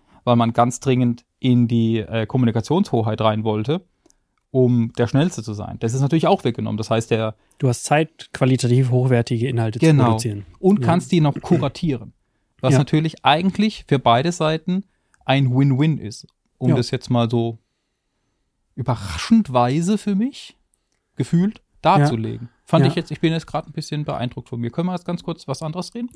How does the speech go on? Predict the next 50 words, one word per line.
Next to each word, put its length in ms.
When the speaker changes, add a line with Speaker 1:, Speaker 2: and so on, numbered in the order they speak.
Speaker 2:
Ja, 140
also 180
das, 180
was 120
du 100
gesagt 280
hast, 100
steht 200
im 180
krassen 380
Gegensatz 360
zu 140
dem, 140
wie 60
du 100
gerade 240
aussiehst, 420
muss 180
ich 120
Speaker 1:
Ja. 100
Speaker 2:
sagen. 200
Speaker 1:
Und 200
auch 120
Speaker 2:
<laughs> 0
Speaker 1:
sonst 540
bin. 220
Speaker 2:
Also 240
dieses, 420
diese 380
Pailletten-Sakko 1300
macht 300
mich 260
Speaker 1:
Ich 140
bin 100
Speaker 2:
nach 60
wie 40
vor 80
Speaker 1:
tatsächlich 240
Speaker 2:
fertig. 60
Speaker 1:
überrascht, 320
dass 120
es 100
mir 180
so 120
mehr 280
oder 140
weniger 280
nahtlos 520
gepasst 420
hat. 160